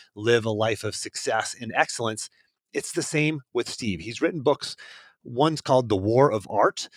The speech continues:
Break Through the Blocks and Win Your Inner Creative Battles. It's a great book. I don't care if you're not a writer. It is such a good book about performance, about showing up and doing the hard thing. He wrote another book called Turning Pro.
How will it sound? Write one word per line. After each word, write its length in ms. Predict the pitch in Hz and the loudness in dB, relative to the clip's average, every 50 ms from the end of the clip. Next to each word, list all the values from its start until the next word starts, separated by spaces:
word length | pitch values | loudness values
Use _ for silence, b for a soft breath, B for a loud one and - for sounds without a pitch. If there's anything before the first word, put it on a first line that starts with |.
| B B B B _ | B B B B _
Break 320 | - 110 117 143 185 - | -2 2 4 4 4 4
Through 460 | - - - 147 143 147 147 147 143 139 | 0 -8 -2 2 4 6 8 6 6 4
the 100 | 123 110 | 2 0
Blocks 480 | - 104 113 117 123 135 - - - - | 2 4 6 6 6 4 2 -2 -8 -8
and 240 | 127 117 104 104 98 | -6 -6 -4 0 2
Win 240 | 113 120 123 127 143 | 4 4 4 4 2
Your 260 | 131 117 107 101 - | 0 0 0 0 0
Inner 260 | - 131 123 127 123 | 0 0 0 0 0
Creative 480 | - - - 104 98 98 98 92 85 - | -2 -2 0 0 2 2 0 -2 -4 -4
Battles. 440 | - 82 80 80 55 55 - - - | -4 -4 -4 -6 -10 -12 -14 -16 -16
It's 140 | - - - | -14 -12 -12
a 60 | - | -12
great 380 | - - 127 135 147 165 - | -10 -2 2 4 4 4 2
book. 160 | - 139 117 139 | 0 -4 -4 -4
I 80 | 156 | -6
don't 140 | 180 175 - | -6 -8 -6
care 160 | - 170 165 | -4 -4 -4
if 140 | 147 - - | -4 -2 -2
you're 160 | 139 127 120 | -2 -2 0
not 260 | 120 123 127 139 147 | 0 0 2 2 2
a 60 | 139 123 | 2 2
writer. 340 | 117 123 135 156 165 175 - | 2 4 4 4 2 0 -2
It 140 | - 135 135 | -4 -8 -8
is 140 | 123 - | -6 -6
such 340 | - - - - 139 - - - | -8 -8 -6 -6 -6 -6 -8 -10
a 60 | 143 127 | -12 -2
good 280 | 110 127 131 123 104 | 2 2 2 2 2
book 240 | 95 127 117 - - | 0 -2 -2 -2 -4
about 240 | 117 107 98 101 - - | -6 -6 -6 -6 -8 -10
performance, 760 | - - 95 - - - - 131 143 170 214 226 208 - - | -10 -10 -8 -10 -10 -4 0 2 4 4 4 2 0 -2 -2
about 220 | 139 113 104 104 - | 0 0 0 0 -2
showing 500 | - - - - 151 135 165 185 170 151 | -6 -10 -4 0 2 4 4 4 4 4
up 240 | 156 175 - _ B B B B - | 4 2 2 _ B B B B -8
and 160 | 113 110 104 | -8 -4 0
doing 400 | 98 135 147 151 151 147 151 135 b b b _ | 4 4 6 6 6 4 2 -4 b b b _
the 100 | - 113 | -2 0
hard 280 | 104 131 123 120 113 110 | 2 4 4 2 2 0
thing. 300 | 131 123 107 90 82 B B B B B B B B B B | -2 -2 -2 -4 -8 B B B B B B B B B B
He 100 | - 110 | -10 -4
wrote 220 | 107 110 123 123 123 | 0 2 2 2 4
another 260 | 127 143 143 143 127 | 6 6 6 6 6
book 200 | 117 123 110 - | 4 2 0 0
called 280 | - 113 104 98 - | 0 0 0 0 -2
Turning 360 | - 131 147 143 143 139 131 - | -4 -2 0 0 0 0 -2 -4
Pro. 460 | - - 123 123 117 90 71 - | 0 4 4 6 6 4 2 -2